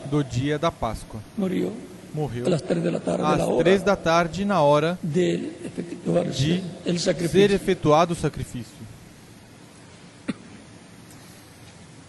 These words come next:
Speaker 2: Es importante entender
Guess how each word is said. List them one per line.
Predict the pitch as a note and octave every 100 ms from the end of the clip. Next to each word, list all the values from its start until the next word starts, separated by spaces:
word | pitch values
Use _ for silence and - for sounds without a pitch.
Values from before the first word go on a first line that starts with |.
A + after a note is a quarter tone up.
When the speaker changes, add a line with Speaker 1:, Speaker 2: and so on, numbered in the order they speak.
| - - - - - - - - - - - - -
Speaker 2:
Es | G#3+ -
importante | G#3 F3+ - F#3 E3+ -
entender | F3 E3+ D#3+ D#3+ E3+